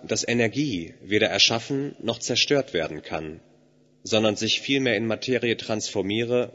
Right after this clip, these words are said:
und umgekehrt. Im Islam sind jedoch Materie und Energie gleichermaßen erschaffene Dinge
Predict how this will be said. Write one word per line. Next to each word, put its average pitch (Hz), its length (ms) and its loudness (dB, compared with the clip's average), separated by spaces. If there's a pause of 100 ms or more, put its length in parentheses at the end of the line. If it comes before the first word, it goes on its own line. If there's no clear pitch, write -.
(100)
und 113 180 -4
umgekehrt. 95 800 -4 (1600)
Im 113 140 4
Islam 139 400 4
sind 101 220 0
jedoch 104 240 2
Materie 113 580 2
und 98 120 0
Energie 107 520 0
gleichermaßen 113 840 0
erschaffene 117 500 0
Dinge 85 400 -2